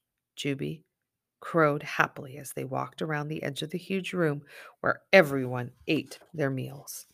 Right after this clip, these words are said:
"Shh! Finders need to be almost invisible, like a lion stalking its prey," Early whispered. Juby stopped dead.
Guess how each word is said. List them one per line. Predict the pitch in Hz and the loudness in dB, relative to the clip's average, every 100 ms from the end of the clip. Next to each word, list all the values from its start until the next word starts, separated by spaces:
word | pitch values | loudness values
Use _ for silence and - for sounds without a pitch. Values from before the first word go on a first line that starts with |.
| _ _ - - - | _ _ -20 -20 4
"Shh! | - - - - - - - - _ | 8 10 10 10 10 8 4 -4 _
Finders | - - 170 185 151 139 - - _ - | -18 4 6 6 0 -8 -12 -16 _ -8
need | 143 143 131 | -4 -4 -4
to | 151 | -8
be | - 127 - | -6 -8 -4
almost | - 143 113 123 - - - | 0 0 -2 -8 -10 -10 -4
invisible, | 147 131 131 123 - - | -2 -2 -4 -6 -10 -12
like | - - - | -6 -4 -2
a | |
lion | 127 131 160 147 110 113 | -2 6 6 6 2 2
stalking | - - 127 - 139 | 2 2 -2 -4 -2
its | 135 - - | -2 -4 -6
prey," | - - 131 117 - _ | -12 -8 -6 -6 -12 _
Early | 131 135 131 - | -14 -14 -16 -8
whispered. | - - - - _ _ _ _ - | -6 -6 -10 -18 _ _ _ _ -6
Juby | 123 123 - | -4 -2 -2
stopped | - - - - | -2 -6 -14 -12
dead. | - - | -12 -16